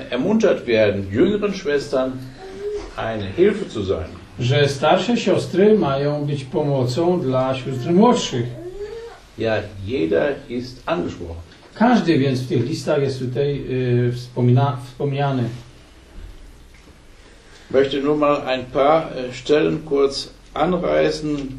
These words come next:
Speaker 1: die die Leiden des Apostel Paulus in Kapitel eins deutlich machen.
Speaker 2: Chciałbym jeszcze kilka wierszy, y, przeczytać, które mówią nam o cierpieniach apostoła Pawła.
Speaker 1: Wir finden Leiden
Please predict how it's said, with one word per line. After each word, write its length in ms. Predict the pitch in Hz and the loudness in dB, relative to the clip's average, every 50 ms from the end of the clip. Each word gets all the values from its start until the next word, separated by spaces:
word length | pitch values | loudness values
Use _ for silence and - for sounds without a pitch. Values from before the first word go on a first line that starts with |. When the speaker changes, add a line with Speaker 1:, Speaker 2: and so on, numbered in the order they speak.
| - - | -12 -8
Speaker 1:
die 260 | 120 117 120 123 120 | -6 -4 -4 -4 -4
die 120 | 117 113 | -4 -6
Leiden 420 | 104 107 117 131 147 165 165 - - | -4 -2 0 2 2 2 0 0 -4
des 180 | - - - | -6 -6 -6
Apostel 440 | - - - 135 135 - - - 120 | -6 -6 -2 -2 -2 -2 -2 -6 -8
Paulus 440 | 110 - 127 123 131 - - - - | -4 0 2 2 2 2 0 -4 -6
in 100 | 123 123 | -10 -4
Kapitel 420 | - 131 123 - 131 127 131 123 120 | -4 -4 -2 -2 -2 -4 -4 -6 -8
eins 240 | 113 110 104 - - | -10 -10 -10 -10 -10
deutlich 300 | - 87 - - - - | -10 -10 -10 -10 -10 -10
machen. 260 | - - - - - - | -12 -12 -12 -14 -16 -8
Speaker 2:
Chciałbym 420 | - 156 165 165 165 214 220 214 | -2 2 2 4 4 4 4 4
jeszcze 360 | 202 196 180 - - - 175 170 | 4 4 2 0 0 2 2 2
kilka 480 | - - 175 170 - 170 170 156 151 | 2 0 -2 -4 0 0 2 2 2
wierszy, 440 | 139 143 160 160 151 139 - - 156 | 0 0 -2 -2 -2 -2 -4 -4 -2
y, 540 | 143 143 143 131 123 135 131 127 127 120 120 - | 0 0 0 0 -2 -2 -2 -2 -2 -2 -2 -4
przeczytać, 540 | - 120 120 - 156 160 - 190 190 190 | -4 -6 -4 -4 -6 0 0 0 0 0
które 420 | - - - 185 156 143 147 151 147 | -4 -10 -8 -2 0 2 2 2 2
mówią 400 | 135 131 127 131 143 151 147 139 | 0 0 0 0 -2 -2 -2 -2
nam 360 | 135 135 139 143 143 135 - | -2 -2 -2 -4 -4 -6 -4
o 160 | 131 127 131 131 | -4 -4 -4 -4
cierpieniach 560 | - - 135 120 - 208 214 214 185 147 123 | -4 -4 -4 -2 2 2 4 4 4 2 0
apostoła 400 | 120 117 123 123 - - 143 147 | -2 -4 -4 -6 -4 -2 -2 0
Pawła. 420 | 160 190 196 185 156 120 113 104 104 - - - - - - - - - - - - - - - - - - - - - - - - | 2 2 2 2 2 0 -4 -4 -6 -8 -14 -20 -20 -20 -20 -20 -20 -20 -20 -20 -20 -20 -20 -20 -20 -20 -20 -20 -20 -20 -20 -20 -10
Speaker 1:
Wir 480 | 131 135 139 135 135 143 135 127 123 120 110 110 98 - - - - - - - | -2 4 4 6 6 6 6 4 4 2 -2 -8 -12 -14 -16 -18 -20 -20 -14 -4
finden 340 | - 170 165 - 156 143 127 | -2 -2 0 0 -4 -4 -2
Leiden 580 | 117 117 139 151 170 185 180 185 180 175 175 | 0 2 4 6 6 6 4 4 4 2 0